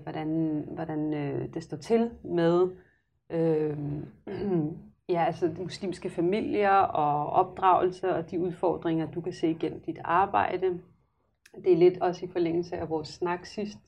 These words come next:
øh, om social kontrol. Øhm, og så i dag har vi, øh, live en person, der kan give os noget, nogle gode indsigter indefra. Så vi glæder os til at tage snakken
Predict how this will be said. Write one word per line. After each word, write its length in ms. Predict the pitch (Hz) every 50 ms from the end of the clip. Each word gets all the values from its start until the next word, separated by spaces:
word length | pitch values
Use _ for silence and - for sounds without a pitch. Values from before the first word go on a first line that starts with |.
| - -
øh, 400 | 170 165 160 156 151 156 160 165
om 180 | 165 165 156 151
social 380 | - - - - 185 170 -
kontrol. 440 | - - 170 165 - - - - - - - - _ _ - - - - _ _ _ _ _ - -
Øhm, 480 | 180 180 175 170 165 170 165 170 160
og 80 | - 170
så 140 | - - 170
i 220 | 160 156 - -
dag 280 | - 185 180 165 175 165
har 160 | 165 170 160
vi, 540 | 147 156 156 151 147 143 151 156 156 165 165 180 - _ _ _ -
øh, 220 | - 175 165 160 156
live 420 | 147 147 143 151 165 175 185 180 180 -
en 160 | - 170 165
person, 540 | - - - - 175 165 160 170 165 165 165
der 280 | 165 160 151 151 147 147 147 -
kan 100 | 170 170
give 240 | - - 165 160 165
os 220 | 160 156 - -
noget, 440 | 175 160 156 156 156 151 147 147 160
nogle 200 | 165 160 156 151
gode 440 | - 170 156 160 165 175 175 165 -
indsigter 560 | - 165 165 165 - 160 - - - 156 160 160 - _ -
indefra. 600 | - 165 156 165 165 165 - - 156 - - - _ _ _ _ _ _ _ _ _ _
Så 300 | _ _ 175 170 160 156
vi 100 | 151 170
glæder 260 | - - 165 175 190 208
os 80 | 208
til 120 | - - 208
at 80 | 196 -
tage 180 | - 202 190
snakken 380 | - - 175 170 180 208 233